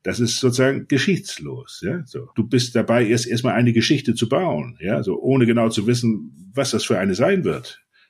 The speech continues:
Das ist ja gerade der Sinn der Sache. Ja, ist immer so ein bisschen mit ein bisschen Magengrummeln verbunden vielleicht oder wie auch immer. Aber das ist eigentlich, das ist gut so.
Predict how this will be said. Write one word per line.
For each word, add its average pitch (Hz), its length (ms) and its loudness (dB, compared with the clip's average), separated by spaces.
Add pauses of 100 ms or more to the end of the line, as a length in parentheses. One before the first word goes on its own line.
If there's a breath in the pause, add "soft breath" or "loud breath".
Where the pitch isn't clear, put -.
(120)
Das 117 160 2
ist 120 120 2
ja 117 100 2
gerade 113 200 0
der 98 160 2
Sinn 190 220 4
der 87 120 0
Sache. - 420 -6
Ja, 160 160 0
ist - 240 -4
immer 202 220 0
so 190 80 2
ein 92 60 0
bisschen 95 240 -2
mit 127 100 -2
ein 85 60 -6
bisschen 85 340 -4 (600)
Magengrummeln 117 680 0
verbunden 117 600 -2
vielleicht 107 480 -2
oder 80 240 -6 (440 loud breath)
wie 98 140 2
auch 92 100 -4
immer. 147 340 2
Aber 90 180 -2
das 85 140 -2
ist 98 160 -2
eigentlich, 95 340 -2
das 92 160 -4
ist 90 100 -6
gut 214 160 2
so. - 220 0